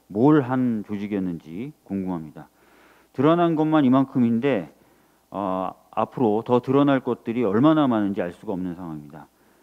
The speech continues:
사태가 이러한데도 계속해서 정치 공작이란 말을 하고 있는데, 어, 반성부터 필요한 때라고 생각합니다.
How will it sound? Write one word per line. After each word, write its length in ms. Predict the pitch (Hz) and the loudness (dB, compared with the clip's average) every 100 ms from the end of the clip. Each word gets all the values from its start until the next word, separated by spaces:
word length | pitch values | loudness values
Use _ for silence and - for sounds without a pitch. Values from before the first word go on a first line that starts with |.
| _ | _
사태가 320 | - 135 139 131 | -10 -6 -2 0
이러한데도 640 | 120 131 120 107 92 107 | 2 2 0 -2 -4 -6
계속해서 380 | 107 107 123 110 | -8 -10 -10 -6
정치 280 | 104 110 131 | -6 -4 -2
공작이란 500 | 127 123 117 110 101 | -2 -2 -2 -2 -2
말을 280 | 95 98 | -2 -4
하고 160 | 120 113 | -6 -6
있는데, 480 | 101 90 80 90 165 _ _ _ _ _ _ - | -4 -6 -8 -10 -12 _ _ _ _ _ _ -16
어, 680 | 85 87 85 82 82 80 78 _ _ _ _ _ _ - | -12 -10 -10 -12 -14 -16 -20 _ _ _ _ _ _ -4
반성부터 720 | 110 113 123 113 107 - 101 | -2 2 2 0 -2 -4 -4
필요한 360 | - 127 113 98 | -4 -2 -2 -2
때라고 280 | 98 90 | -4 -6
생각합니다. 640 | 87 104 - 90 73 73 | -6 -10 -10 -14 -14 -20